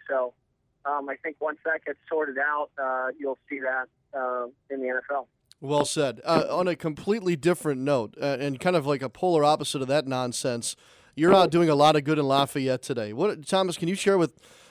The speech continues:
Speaker 2: the fans what you're kind of up to before camp starts, uh, on your, on your cruise around the Acadia area today?
Speaker 1: Yeah. You know, I started, uh, a fund or a foundation, uh, last year, uh, called What You Give Will Grow. And, um,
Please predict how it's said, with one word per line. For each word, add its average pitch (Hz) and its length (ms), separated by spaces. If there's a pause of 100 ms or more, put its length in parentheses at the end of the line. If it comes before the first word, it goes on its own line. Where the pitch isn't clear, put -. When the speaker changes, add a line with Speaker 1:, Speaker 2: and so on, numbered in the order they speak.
Speaker 2:
the 143 80
fans 160 300
what 143 200
you're 151 100
kind 156 180
of 135 80
up 147 140
to 160 160
before 139 300
camp 151 260
starts, 151 420
uh, 120 240
on 131 120
your, 127 260
on 139 140
your 127 80
cruise 170 360
around 143 320
the 131 140
Acadia 139 500
area 147 360
today? 156 380 (600)
Speaker 1:
Yeah. 240 260 (320)
You 185 100
know, 190 60
I 196 200
started, 202 360
uh, 185 400 (360)
a 170 140 (120)
fund 185 300
or 165 100
a 160 60
foundation, 180 760 (240)
uh, 151 220
last 165 400
year, 175 340 (600)
uh, 151 280 (100)
called 156 240
What 160 180 (100)
You 175 180
Give 160 180
Will 160 200
Grow. 147 420 (240)
And, 147 420
um, 143 540